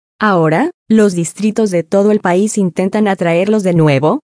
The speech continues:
ofreciéndoles primas de contratación y haciendo malabarismos con los horarios y las rutas de los autobuses para compensar el déficit. Una escuela de Delaware está incluso pagando a los padres para que lleven a sus hijos a la escuela.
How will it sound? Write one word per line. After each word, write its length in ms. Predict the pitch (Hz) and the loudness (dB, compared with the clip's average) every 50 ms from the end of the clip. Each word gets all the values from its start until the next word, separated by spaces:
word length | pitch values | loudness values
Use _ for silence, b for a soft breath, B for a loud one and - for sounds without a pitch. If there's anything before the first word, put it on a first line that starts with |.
| _ _ - | _ _ -4
ofreciéndoles 840 | 190 - - 165 160 - - 196 202 202 208 220 220 196 190 - | -4 -4 -2 -6 -6 -4 -4 -2 -2 0 0 0 0 0 -2 -4
primas 440 | - - 196 196 202 208 202 202 185 | -4 -4 -2 0 0 0 0 0 -2
de 80 | 196 185 | -4 -4
contratación 800 | - 202 202 - 196 196 - 175 165 - - 196 185 190 196 185 | -2 -4 -2 0 -2 -2 -2 -2 -6 -4 -2 -2 0 0 0 0
y 60 | 180 | 0
haciendo 420 | 165 - - 214 220 226 226 247 | -2 -2 -2 0 0 2 2 2
malabarismos 760 | 226 226 220 214 214 202 220 208 214 214 214 208 220 233 233 - | 2 2 2 0 0 0 0 0 2 0 0 0 -2 -4 -4 -4
con 160 | - 196 185 | -4 -2 -2
los 140 | 170 170 185 | -2 -2 -2
horarios 460 | 175 175 175 175 180 180 175 - 180 | 0 0 0 0 0 0 -2 -2 -2
y 40 | 170 | -2
las 240 | 160 160 - 180 | -2 -2 -4 -6
rutas 380 | 170 180 196 202 - 220 214 214 | -6 -4 -4 -2 -2 -2 -2 0
de 80 | 220 196 | 0 0
los 180 | 180 180 - | 0 0 0
autobuses 680 | - 165 160 160 165 156 160 175 196 - - 220 208 - | -2 -2 -2 -2 -4 -2 -2 -2 -4 -2 -4 -4 -4 -4
para 240 | - 180 165 165 - | -4 -2 -2 -2 -2
compensar 600 | 180 170 165 156 165 160 156 - 196 185 180 180 | -2 -2 -2 -2 -2 -4 -2 -2 -2 0 0 0
el 120 | 180 180 | 0 0
déficit. 540 | 175 160 147 - 143 - - 147 135 _ - _ _ _ _ _ _ _ | 0 -2 -2 -2 -6 -8 -6 -10 -10 _ -16 _ _ _ _ _ _ _
Una 240 | - 220 214 208 185 | 0 2 2 2 2
escuela 440 | 160 156 - - 196 190 196 196 190 | 0 -2 -4 -2 0 2 2 2 0
de 100 | 196 185 | 0 0
Delaware 520 | 180 170 165 160 156 165 170 175 185 190 | 0 0 0 0 0 0 0 0 0 0
está 420 | 208 190 180 - - - 220 226 240 | 0 -2 -2 -4 -2 -2 0 2 2
incluso 480 | 226 214 - 247 247 262 - 254 226 | 2 2 2 2 0 0 0 0 -2
pagando 420 | 220 202 185 185 214 208 220 202 196 | -2 -2 -2 0 0 0 2 2 2
a 60 | 185 | 2
los 240 | 180 170 170 - - | 0 0 -2 -4 -2
padres 340 | - 240 233 240 254 247 - | -2 0 0 2 0 -2 0
para 220 | - 196 190 185 | -2 -2 -2 0
que 160 | - 180 175 | -2 -2 0
lleven 340 | 170 190 190 190 208 208 196 | 0 0 0 2 0 0 0
a 80 | 180 180 | -2 -4
sus 240 | - 185 175 - | -6 -6 -4 -2
hijos 300 | 214 208 - 233 220 - | -4 -2 -2 -2 -4 -2
a 40 | 190 | -2
la 120 | 170 170 165 | -2 -2 -2
escuela. 500 | - - - 208 202 175 147 131 127 | -4 -4 -2 0 2 2 2 0 -2